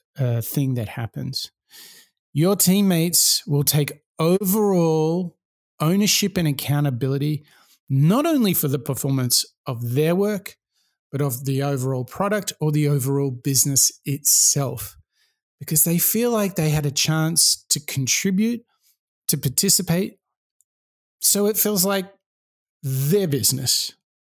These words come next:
to some degree. It feels like they've had a hand in designing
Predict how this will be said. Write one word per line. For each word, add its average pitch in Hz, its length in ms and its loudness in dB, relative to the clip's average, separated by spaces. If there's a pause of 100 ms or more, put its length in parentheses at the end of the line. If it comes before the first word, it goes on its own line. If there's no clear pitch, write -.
(380)
to 147 80 -4
some 123 220 -2
degree. - 360 -12 (400)
It 175 100 2
feels 185 280 2
like 185 300 -2 (320)
they've 180 320 0
had 165 180 2
a 160 60 0
hand 143 640 0 (420)
in 147 240 0
designing 151 880 0